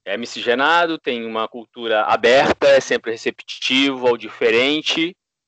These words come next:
elege o Congresso mais conservador da história do país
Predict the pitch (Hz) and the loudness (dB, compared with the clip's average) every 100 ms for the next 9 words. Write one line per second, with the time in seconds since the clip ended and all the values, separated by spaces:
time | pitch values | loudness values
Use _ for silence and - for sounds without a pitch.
0 | _ 110 110 123 117 120 117 113 113 - | _ 0 2 2 0 -8 -6 -2 -2 -4
1 | 110 127 - 156 147 151 135 127 120 127 | -6 -6 -6 -10 -6 -4 2 2 2 0
2 | 123 110 - - 104 110 135 160 _ - | 0 -2 -16 -4 2 2 2 -4 _ -20
3 | 107 101 95 98 135 - | -6 -2 -2 -4 -14 -18